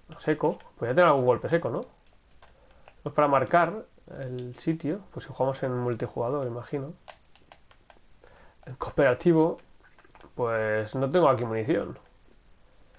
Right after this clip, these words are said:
La he gastado toda la munición. Vale, esta es desde, vale. No se puede abrir desde dentro, pero desde fuera sí.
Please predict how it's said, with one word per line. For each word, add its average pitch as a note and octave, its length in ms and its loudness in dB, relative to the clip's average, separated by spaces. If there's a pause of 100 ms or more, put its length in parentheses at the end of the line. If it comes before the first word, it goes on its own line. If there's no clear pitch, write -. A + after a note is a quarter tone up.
(2500)
La C3+ 100 2
he - 20 4
gastado D3+ 360 4
toda E3+ 180 4
la C#3 100 2
munición. C3+ 520 -4 (680)
Vale, A#2 180 -4
esta A#2+ 140 -2
es C#3 80 0
desde, B2 240 2
vale. A2 260 -2 (420)
No B2+ 100 -6
se C3+ 80 -6
puede D3+ 160 4
abrir D3+ 140 4
desde C3+ 160 -2
dentro, D3+ 240 2
pero D3+ 140 4
desde A#2 160 -2
fuera C#3+ 260 -4
sí. - 220 -12